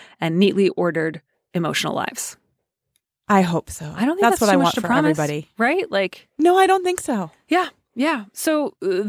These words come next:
Speaker 2: And
Speaker 1: very
Speaker 2: it's truly what I want for everyone.
Speaker 1: Yes. Uh, especially, I feel like almost every episode that I've done now in the last couple of months has started with a letter about sisters, which I'm starting to realize now might be a pattern. I don't know why I seem to be picking, like, sisterly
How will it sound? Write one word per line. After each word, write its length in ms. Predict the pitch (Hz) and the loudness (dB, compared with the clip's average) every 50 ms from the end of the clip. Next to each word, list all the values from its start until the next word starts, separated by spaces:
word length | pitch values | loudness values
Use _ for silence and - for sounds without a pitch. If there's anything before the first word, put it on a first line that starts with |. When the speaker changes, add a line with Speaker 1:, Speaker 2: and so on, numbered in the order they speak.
| 226 262 | 0 2
Speaker 2:
And 60 | 226 | 4
Speaker 1:
very 220 | 262 269 285 302 320 | 4 4 4 4 2
Speaker 2:
it's 80 | 302 | 2
truly 240 | - 320 285 294 302 | 2 4 4 4 4
what 140 | 294 285 285 | 6 6 6
I 80 | 294 | 6
want 240 | 285 277 277 285 - | 6 6 4 2 2
for 100 | - 294 | 2 2
everyone. 600 | 254 233 196 208 190 175 170 165 170 175 190 226 - | 2 2 0 -2 -4 -4 -4 -6 -6 -8 -10 -4 -2
Speaker 1:
Yes. 560 | 233 233 262 262 240 208 - - - - _ _ - - - - - - - | 0 2 2 2 0 -2 -4 -10 -18 -20 _ _ -20 -20 -20 -20 -8 -4 0
Uh, 180 | 196 190 180 - | 0 2 2 0
especially, 380 | - 214 - 277 269 - - - | -2 -2 -2 -4 -2 -2 -2 -2
I 100 | - 285 | -2 -2
feel 180 | 285 - 415 427 | 0 0 0 2
like 240 | 403 381 - - - _ _ _ _ _ _ _ _ - - - | 2 0 -2 -4 -10 _ _ _ _ _ _ _ _ -20 -10 -2
almost 400 | - 233 247 302 349 349 - - | 0 2 4 4 2 2 2 2
every 260 | 208 214 190 202 208 | 2 2 2 2 2
episode 420 | 180 185 - 196 - - 190 185 | 2 2 0 -2 0 0 0 2
that 100 | 190 185 | 2 0
I've 80 | 185 165 | 0 2
done 160 | 175 175 170 | 2 2 2
now 100 | 180 175 | 2 2
in 60 | 175 | 2
the 60 | 175 175 | 2 2
last 180 | 170 165 - | 2 0 0
couple 180 | - 185 170 175 | -2 -2 -2 -2
of 80 | 160 | -2
months 220 | 170 160 165 165 - | -2 -2 -2 -2 -2
has 180 | - 196 180 | -2 -2 -2
started 540 | - - - - - 185 160 165 165 190 185 | 0 -2 -4 0 0 2 2 2 2 0 0
with 120 | 180 175 - | 0 -2 -2
a 60 | 165 | -2
letter 300 | 156 156 165 170 175 170 | 0 0 2 2 2 2
about 260 | 165 170 160 - - | 2 2 0 0 -2
sisters, 680 | - - - 160 - - 214 214 240 254 240 - - - _ _ - - - - - _ _ - | -2 -2 -2 -2 -2 -2 0 0 0 -2 -4 -8 -12 -14 _ _ -20 -20 -20 -20 -20 _ _ 0
which 420 | 220 240 233 - - - - - _ _ _ - | 0 2 2 2 -2 -2 -4 -6 _ _ _ -8
I'm 320 | - - 64 - 190 214 | -4 -2 0 2 2 2
starting 360 | 202 - - 214 208 214 220 214 | 2 2 2 2 4 4 2 2
to 100 | - 214 | 2 2
realize 300 | 208 214 208 196 190 185 | 4 4 4 4 4 4
now 160 | 202 196 190 | 2 2 4
might 180 | 185 185 175 | 2 2 2
be 100 | - 202 | 2 2
a 60 | 185 170 | 0 2
pattern. 380 | - 180 170 175 - 196 202 | 2 0 2 2 2 2 2
I 80 | 190 185 | 2 2
don't 120 | 190 - | 2 2
know 80 | - 185 | 2 2
why 200 | 175 170 170 170 | 2 4 4 4
I 60 | 170 | 2
seem 200 | 165 - 196 185 | 2 0 -2 -2
to 60 | 175 - | 0 -2
be 80 | 170 160 | -2 -2
picking, 360 | - 185 180 - 175 165 165 | -2 -4 -4 -4 -6 -6 -4
like, 240 | 160 156 147 - - - - - - _ - | -4 -4 -4 -4 -8 -14 -20 -20 -20 _ -12
sisterly 920 | - - - - 190 - - - 185 175 160 165 160 170 170 160 160 - | -10 -2 0 0 0 0 0 0 0 0 2 0 0 0 0 -2 -4 -8